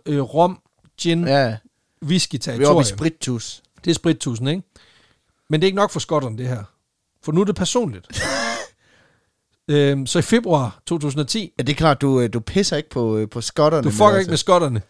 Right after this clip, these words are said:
Speaker 1: og især ikke, når det handler om alkohol. Februar to tusind og ti, der smider de bomben. De laver øllen Sink the Bismarck.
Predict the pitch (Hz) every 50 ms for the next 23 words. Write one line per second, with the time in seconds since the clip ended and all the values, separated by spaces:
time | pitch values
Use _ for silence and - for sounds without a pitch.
0 | _ - - - - - 226 190 156 151 143 147 143 - 147 139 135 139 131 151
1 | 151 143 131 131 131 - - 95 107 - _ _ - - _ _ _ _ _ _
2 | _ _ _ - - 262 254 247 202 196 240 226 208 214 214 185 - 240 226 202
3 | 196 - 220 240 233 170 151 - 196 226 247 - 190 131 104 110 123 - _ _
4 | _ _ _ - 190 190 196 202 208 214 214 214 214 180 139 - - 208 214 202
5 | - 185 - - 214 220 - - 165 131 131 131 - -